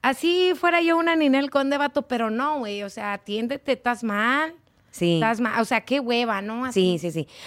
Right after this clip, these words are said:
Speaker 2: De hombres que tienes que, ¿te ha pasado que te han dicho, "Mándame la locación"?
Speaker 1: Sí, cla-, claro.
Speaker 2: Ya.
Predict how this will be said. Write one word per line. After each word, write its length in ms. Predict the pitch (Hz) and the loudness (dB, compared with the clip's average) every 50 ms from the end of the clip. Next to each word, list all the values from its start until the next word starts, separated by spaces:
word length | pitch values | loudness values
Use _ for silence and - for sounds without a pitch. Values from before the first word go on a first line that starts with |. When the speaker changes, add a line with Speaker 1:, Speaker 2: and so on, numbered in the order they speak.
| - - 220 | -12 -4 2
Speaker 2:
De 100 | 202 214 | 4 4
hombres 220 | 226 240 269 262 | 4 4 2 0
que 80 | 247 247 | 0 0
tienes 160 | - 226 226 | 2 2 2
que, 140 | 226 262 240 - - _ _ _ _ - | 0 -2 -4 -4 -8 _ _ _ _ -2
¿te 80 | - 220 | 0 0
ha 40 | - | 2
pasado 480 | - 269 - 262 226 226 254 269 269 - | 0 0 2 2 2 4 4 2 0 -2
que 100 | 208 180 | -2 0
te 60 | 202 | 2
han 80 | 202 | 2
dicho, 320 | 208 214 208 - 214 202 - | 0 0 0 0 0 0 0
"Mándame 320 | - 175 180 185 208 208 202 | 0 0 0 2 2 0 0
la 60 | 185 | 0
locación"? 540 | 170 165 - 160 139 - 170 160 143 131 - | 0 0 -2 -4 -8 -8 -8 -8 -8 -8 -10
Speaker 1:
Sí, 380 | - - - 247 240 269 311 247 | -8 -2 2 4 4 4 4 2
cla-, 440 | - 208 359 - - 214 233 233 220 - | 2 2 2 2 4 4 2 2 0 -4
claro. 720 | - 226 208 208 226 254 302 359 370 370 370 370 349 330 | -6 -4 -2 0 2 2 2 2 2 2 2 2 2 2
Speaker 2:
Ya. 220 | 311 - 302 147 | 4 4 2 2